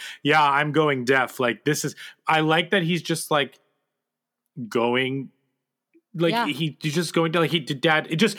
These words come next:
Speaker 1: it's a part of their lives, so that we didn't need that. Like, it feels more real because they didn't give us a stupid exposition on it. It just, like, is
Speaker 2: Right.
Speaker 1: incorporated into the scenes. But let's talk about, let's talk about Rogers the musical.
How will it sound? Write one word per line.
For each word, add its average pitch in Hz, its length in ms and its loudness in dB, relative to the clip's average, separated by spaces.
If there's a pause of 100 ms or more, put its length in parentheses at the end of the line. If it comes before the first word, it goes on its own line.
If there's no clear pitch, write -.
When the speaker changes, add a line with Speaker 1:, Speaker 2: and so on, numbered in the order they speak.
(120)
Speaker 1:
it's 196 140 0
a 220 40 4
part 247 280 0
of 240 60 2
their 185 140 4
lives, 123 500 0
so 156 80 -2
that 143 120 2
we 165 100 4
didn't 180 220 2
need 143 220 -2
that. 156 120 0
Like, 151 160 -2
it 151 100 -2
feels 208 320 2
more 185 200 2
real 151 320 0
because 147 220 -2
they 143 100 2
didn't 143 180 -2
give 139 120 0
us 139 180 0 (120)
a 131 160 -4
stupid 139 440 -2
exposition 117 600 -6
on 139 160 -2
it. 156 120 -4 (340)
It 147 80 -2
just, 165 180 -2
like, 143 160 0
is 143 140 0
Speaker 2:
Right. 190 120 -2
Speaker 1:
incorporated 135 400 0
into 127 220 -2
the 117 100 -4
scenes. 175 640 -6 (300)
But 185 200 0 (200)
let's 196 280 0
talk 233 260 2
about, 262 320 2 (180)
let's 180 160 2
talk 226 180 0
about 226 320 2 (220)
Rogers 147 800 2
the 165 180 2
musical. 113 720 -2